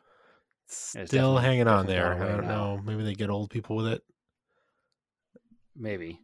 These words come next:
Speaker 2: <clears throat>
Speaker 1: My car does, you know, being a thirteen, it does have the Sirius ready package on it, and I have the sample channel all the time. But I, I never
Speaker 2: I,
Speaker 1: use it.
Speaker 2: um,
Speaker 1: My, my
Speaker 2: <clears throat>
Speaker 1: car actually, for twenty thirteen, it has a lot of audio options because it has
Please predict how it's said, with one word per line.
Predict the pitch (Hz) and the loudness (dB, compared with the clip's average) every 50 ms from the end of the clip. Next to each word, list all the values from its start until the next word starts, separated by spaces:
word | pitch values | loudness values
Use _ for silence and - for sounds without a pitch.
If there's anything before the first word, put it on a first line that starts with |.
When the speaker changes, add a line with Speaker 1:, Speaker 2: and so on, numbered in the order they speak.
| _ _ | _ _
Speaker 2:
<clears throat> | _ - | _ 0
Speaker 1:
My | 165 170 165 135 117 113 | 0 2 2 2 0 0
car | - - 135 127 120 | 2 6 8 8 8
does, | 107 117 110 113 113 107 107 - - - - - - _ _ | 8 8 6 6 6 4 0 -4 -6 -6 -8 -10 -14 _ _
you | - 131 | -6 -4
know, | 104 98 92 | -2 -2 -2
being | 87 107 107 | -2 -2 -2
a | 101 | -2
thirteen, | - - 107 98 98 - - - 113 107 98 90 90 | -2 -4 -4 -6 -6 -10 -8 -8 -6 -6 -6 -8 -10
it | 87 - | -10 -6
does | - 92 92 92 90 | -6 -6 -6 -6 -8
have | - 92 95 95 92 90 85 | -8 -6 -6 -6 -8 -10 -12
the | 92 85 85 85 85 - _ _ _ _ _ _ _ _ _ _ _ _ _ _ | -14 -14 -12 -14 -16 -18 _ _ _ _ _ _ _ _ _ _ _ _ _ _
Sirius | - - - - - 127 113 110 104 104 98 - - - - - - - - - | -10 -8 -6 -4 -2 -2 -2 0 0 -2 -2 -2 -2 -4 -4 -6 -10 -14 -20 -14
ready | - 107 101 98 98 98 92 90 90 85 - - _ _ _ _ _ _ _ _ _ _ _ _ - | -10 -6 -4 -4 -4 -4 -8 -10 -12 -12 -14 -18 _ _ _ _ _ _ _ _ _ _ _ _ -4
package | - 110 107 107 - 101 92 82 87 | 0 4 4 4 4 2 -4 -4 -6
on | 85 85 87 | -8 -6 -6
it, | 90 104 - _ - | -8 -8 -10 _ -14
and | - 104 | -12 -10
I | 92 90 | -6 -4
have | 95 101 95 90 | -2 -4 -4 -4
the | 87 - | -4 -6
sample | - - 98 95 - 104 | -6 -4 -6 -6 -6 -6
channel | - - 95 90 87 92 | -8 -6 -10 -8 -8 -6
all | 87 170 | -6 -8
the | 165 - | -8 -8
time. | - - - 170 185 196 - - - - - _ _ _ _ _ _ _ _ _ _ _ _ - | -10 -10 -10 -10 -10 -12 -14 -18 -20 -20 -20 _ _ _ _ _ _ _ _ _ _ _ _ -8
But | - 87 82 - _ _ _ _ _ _ _ - _ _ _ 87 | -6 -6 -6 -8 _ _ _ _ _ _ _ -20 _ _ _ -14
I, | 85 82 82 82 - _ - _ - | -12 -10 -10 -12 -14 _ -20 _ -14
I | - 82 80 | -12 -12 -10
never | - 107 | -4 0
Speaker 2:
I, | 131 131 | 2 2
Speaker 1:
use | 135 | 4
it. | |
Speaker 2:
um, | 127 123 117 107 107 104 - _ _ _ _ _ _ _ _ - _ _ - _ _ _ _ _ _ _ _ _ - - - - - - 165 | 4 4 4 2 0 -6 -8 _ _ _ _ _ _ _ _ -20 _ _ -20 _ _ _ _ _ _ _ _ _ -20 -20 -20 -18 -10 -4 0
Speaker 1:
My, | 175 160 151 | 2 4 6
my | 143 151 156 | 6 6 8
Speaker 2:
<clears throat> | - | 10
Speaker 1:
car | 175 170 | 10 10
actually, | 165 160 - 156 131 | 10 8 4 2 0
for | 110 - 123 | 2 0 0
twenty | - - 147 156 151 | 2 2 2 2 2
thirteen, | - 135 131 - - 143 139 127 | 0 -2 -2 -2 -2 -2 0 0
it | 113 | 0
has | 107 104 107 | -2 -2 0
a | 95 | 0
lot | 98 104 123 | 4 4 4
of | 123 117 | 4 4
audio | 101 90 87 85 87 87 | 0 -4 -4 -6 -6 -6
options | 85 85 - - 92 82 80 - | -8 -8 -8 -10 -14 -14 -14 -16
because | - - - 107 92 98 | -16 -10 -8 -8 -8 -8
it | 90 | -4
has | 98 101 98 95 92 92 95 - - - | -2 0 0 0 -2 -4 -8 -10 -12 -12